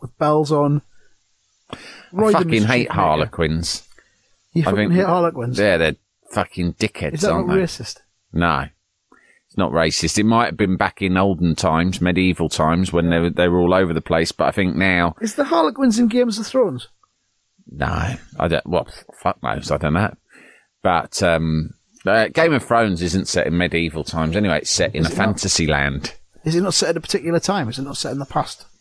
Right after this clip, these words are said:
Speaker 1: or the future? Is it an alternate
Speaker 2: I think it's supposed to be on a
Speaker 1: universe?
Speaker 2: different planet, to be honest.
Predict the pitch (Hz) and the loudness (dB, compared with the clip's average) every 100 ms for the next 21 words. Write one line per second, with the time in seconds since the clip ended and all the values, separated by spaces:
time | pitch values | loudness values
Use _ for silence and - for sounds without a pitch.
0 | _ _ _ _ 147 139 139 151 - - | _ _ _ _ -14 -12 -8 -10 -10 -4
1 | 180 196 - - 190 185 - 202 180 190 | -2 -2 -6 -14 -2 -2 0 0 0 -2
2 | - - _ 95 98 85 - - 82 202 | -6 -20 _ -4 -2 -4 -2 -2 0 2
3 | 190 95 87 85 87 - 85 - 98 123 | 2 2 2 0 -2 -2 -4 -2 -2 -2
4 | - - 78 78 90 107 - - | -6 -6 -2 0 0 -2 -6 -14